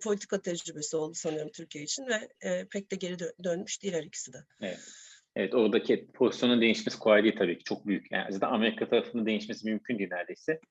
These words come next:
Speaker 2: Türkiye tarafında da, yani, böyle bir politik denge ve zayıflama, iktidar için zayıflama bir döneminde böyle bir adım atmak kolay değil tabii ki. Yani bu adım
Speaker 1: Bence
Speaker 2: bu kadar
Speaker 1: de.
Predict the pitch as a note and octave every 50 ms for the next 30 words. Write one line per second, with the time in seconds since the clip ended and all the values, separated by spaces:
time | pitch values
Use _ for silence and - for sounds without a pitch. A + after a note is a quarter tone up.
0 | _ _ _ _ _ _ - - A2+ G#2 - B2 A#2 - A#2+ A2+ G#2 - A#2+ A#2
1 | A#2 G#2+ G#2 B2 C3 - - - A#2+ G2+ G2 G2+ A2 A2+ A2+ G#2 G2+ G#2 - -
2 | - A2 G2+ G#2+ - - - - - A2+ G#2 G#2+ G#2+ A2 G#2 A2 - - - -
3 | - - - G2+ G2 G#2 G#2 G2 F2+ G2+ G2+ G2 F#2+ - - A2+ A2 A#2 C3 -
4 | - - G#2+ G#2 G2 - - G2 F#2 G2+ G2+ - - A2+ A2+ A2 G#2 G2 G2+ G2
5 | G2 G2 G2+ G#2+ A2+ D3+ D#3+ - - G#2+ G#2+ G#2+ G2 G2 - - - A#2+ - G#2+
6 | G2 F2 - - - - - A2+ G#2+ G#2+ A2+ G#2 - F#2+ E2+ E2+ E2+ - - F2
7 | F2 F2+ - F#2+ F2+ F#2+ F#2 F2+ - - - G#3+ G#3 G3+ G3 G3 F#3+ - F#2 F#2
8 | F#2 F#2 - -